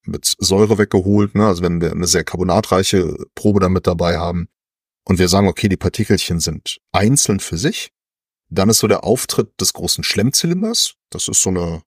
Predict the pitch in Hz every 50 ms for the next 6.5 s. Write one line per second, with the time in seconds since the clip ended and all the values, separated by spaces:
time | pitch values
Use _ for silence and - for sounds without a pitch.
0 | _ _ - 80 85 82 80 78 78 - - - - 104 110 113 101 - - 101
1 | 92 90 95 107 123 123 - - 104 98 92 - - 87 85 98 107 - - -
2 | 107 104 107 107 107 101 - - - 98 98 104 95 87 - 104 107 - - 104
3 | 95 95 98 98 98 - - - - 87 98 - 98 - - - 110 - 139 123
4 | 120 120 - 127 117 104 98 123 117 - 110 110 110 104 - - 107 104 113 -
5 | - 110 101 - - 78 87 - - - 92 82 - 95 80 - - 107 - -
6 | - 80 - - 90 85 87 87 101 117